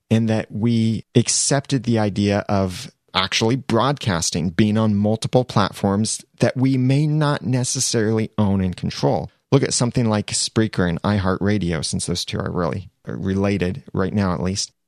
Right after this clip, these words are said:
You cannot have your own R S S feed. Yes, it can pull from your R S S feed, but you can't control the actual R S S feed or media files that it uses,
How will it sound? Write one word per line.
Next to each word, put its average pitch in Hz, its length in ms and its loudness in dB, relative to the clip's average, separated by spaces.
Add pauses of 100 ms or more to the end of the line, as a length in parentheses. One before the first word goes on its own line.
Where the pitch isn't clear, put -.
(120)
You 127 260 0
cannot 120 600 0
have 107 200 0
your 92 180 0
own 90 260 0
R 90 160 0
S 87 160 -2
S 80 180 -2
feed. 90 400 -4
Yes, 107 240 0
it - 100 -4
can 92 140 -2
pull 151 340 0
from 101 240 -2
your 95 120 -2
R 87 160 0
S - 120 -4
S 90 160 -2
feed, 90 300 -4
but - 120 -4
you 110 140 -2
can't - 500 -4 (360)
control 107 680 0
the 95 200 -4
actual 113 400 -2
R 95 160 2
S - 140 -4
S 90 140 -2
feed 90 240 -2
or 90 80 -2
media 92 300 0
files 87 360 -2
that 90 100 -4
it - 140 -8
uses, 110 400 -2